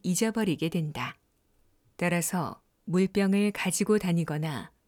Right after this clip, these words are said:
보이는 곳에 올려두고 생각이 날 때마다 마시는 것이 좋다. 사소한 식사 습관 때문에 건강이 나빠질 수도 있지만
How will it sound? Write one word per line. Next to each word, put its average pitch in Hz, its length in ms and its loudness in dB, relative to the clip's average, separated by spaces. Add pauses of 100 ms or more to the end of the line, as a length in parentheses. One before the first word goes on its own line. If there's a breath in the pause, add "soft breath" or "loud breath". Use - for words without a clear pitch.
(420)
보이는 214 400 8
곳에 233 400 2
올려두고 175 720 -2 (520)
생각이 262 500 4
날 170 220 2
때마다 170 680 -4 (300)
마시는 180 500 2
것이 196 580 -4
좋다. - 600 -4 (2750)
사소한 208 640 4
식사 240 420 0
습관 196 380 0
때문에 151 640 -2 (280)
건강이 190 600 4
나빠질 196 540 0
수도 - 200 -4
있지만 156 540 -4